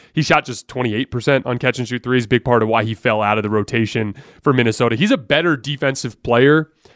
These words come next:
than Damian Lee was. Um, but once again, I don't necessarily think he's gonna play all that much. I just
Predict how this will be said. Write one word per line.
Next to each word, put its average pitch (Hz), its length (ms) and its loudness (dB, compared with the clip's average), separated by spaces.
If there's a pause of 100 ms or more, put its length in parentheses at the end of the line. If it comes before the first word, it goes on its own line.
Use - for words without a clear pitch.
(160)
than 151 140 -2
Damian 165 480 2
Lee 165 180 2
was. 165 420 0 (360)
Um, 123 440 2
but 151 180 2
once 151 240 2
again, 135 320 2
I 127 80 0
don't 135 180 0
necessarily 123 600 -2
think 123 220 -4
he's 123 200 0
gonna 117 160 -4
play 120 420 0
all 123 260 4
that 113 200 -2
much. 117 400 -2
I 135 100 0
just 131 300 -2